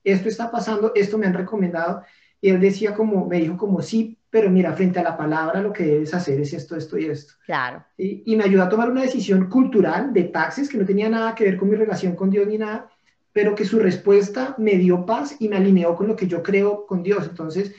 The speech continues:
Speaker 2: Claro.
Speaker 1: evitó que un consejo mal dado de alguien con buena intención, no, no quiero, eh, demeritar la ayuda que esta, este colombiano me dio, no era creyente ni nada, pero que al final hubiera puesto un pecado en mi vida que hubiera dañado mi relación con Dios. Entonces, también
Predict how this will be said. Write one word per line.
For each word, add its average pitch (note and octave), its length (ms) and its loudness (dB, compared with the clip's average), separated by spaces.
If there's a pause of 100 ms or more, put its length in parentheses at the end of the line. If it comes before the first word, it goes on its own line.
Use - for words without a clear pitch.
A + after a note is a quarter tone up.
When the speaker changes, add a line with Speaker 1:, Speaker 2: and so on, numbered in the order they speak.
(140)
Speaker 2:
Claro. F#3+ 180 2
Speaker 1:
evitó G#3+ 600 2
que B3 200 -2
un G#3+ 260 0
consejo A3 580 0
mal A3+ 180 0
dado A3 240 -4
de F#3+ 100 2
alguien F#3+ 220 2
con G#3+ 140 0
buena E3+ 180 0
intención, F#3 600 -2
no, E3 360 -4
no E3 140 -10
quiero, E3 480 -6 (400)
eh, E3 160 -4
demeritar D#3 500 -4
la E3+ 80 -2
ayuda F3 280 0
que F3+ 100 -4
esta, - 180 -6
este E3 340 -6
colombiano D#3+ 460 -4
me E3+ 140 -4
dio, D3+ 280 -2
no F3+ 120 2
era D#3+ 160 -2
creyente D3 440 -2
ni E3+ 80 -10
nada, D3+ 360 -8 (680)
pero F#3+ 300 2
que F#3 100 -2
al E3+ 100 0
final E3 280 -2
hubiera F#3+ 260 2
puesto G#3+ 540 -2 (400)
un G3 160 4
pecado G#3 360 2
en A3 80 0
mi G3 120 4
vida F3 280 0
que G#3+ 100 -4
hubiera D#3 220 2
dañado E3 260 0
mi F3 80 -2
relación F3 360 -2
con D#3 140 -6
Dios. - 260 0
Entonces, D#3 400 -10
también F3+ 440 0